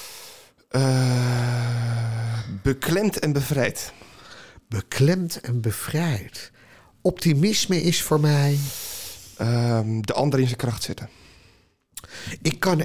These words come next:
Speaker 2: enorm genieten van
Speaker 1: Ehm, een glimlach op iemands gezicht.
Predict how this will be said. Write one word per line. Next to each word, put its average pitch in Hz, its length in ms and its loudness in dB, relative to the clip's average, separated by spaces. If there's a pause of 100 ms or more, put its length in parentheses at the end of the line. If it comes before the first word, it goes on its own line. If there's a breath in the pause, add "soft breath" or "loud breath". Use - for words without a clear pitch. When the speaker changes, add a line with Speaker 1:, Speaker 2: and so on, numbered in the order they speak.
(120)
Speaker 2:
enorm 254 1080 2
genieten 190 540 4
van 160 460 2 (840 loud breath)
Speaker 1:
Ehm, 113 800 0 (1300 soft breath)
een 117 100 -2
glimlach 131 440 0
op - 100 -4
iemands 107 220 -2
gezicht. - 480 -8